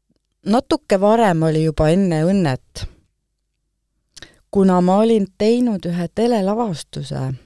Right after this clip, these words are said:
kui ma olin veel Rakvere teatris, ma olin ikkagi kümme aastat pea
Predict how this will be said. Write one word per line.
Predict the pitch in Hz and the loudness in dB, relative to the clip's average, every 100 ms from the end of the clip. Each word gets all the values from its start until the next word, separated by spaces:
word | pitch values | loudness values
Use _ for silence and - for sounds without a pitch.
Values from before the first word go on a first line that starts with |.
| _ _ _ _ _ _ _ _ | _ _ _ _ _ _ _ _
kui | - 190 | 0 2
ma | |
olin | 190 170 | 2 2
veel | 160 | 2
Rakvere | 190 190 151 | 0 -2 -2
teatris, | 151 165 - 120 127 - _ _ _ _ - - - - _ _ | 0 -2 -2 -10 -12 -18 _ _ _ _ -20 -20 -20 -20 _ _
ma | 185 | 0
olin | 190 | 2
ikkagi | 202 190 196 - | 0 -2 -4 0
kümme | 226 214 170 | 4 4 4
aastat | 175 165 - - | 2 -2 -6 -8
pea | 147 135 | -6 -6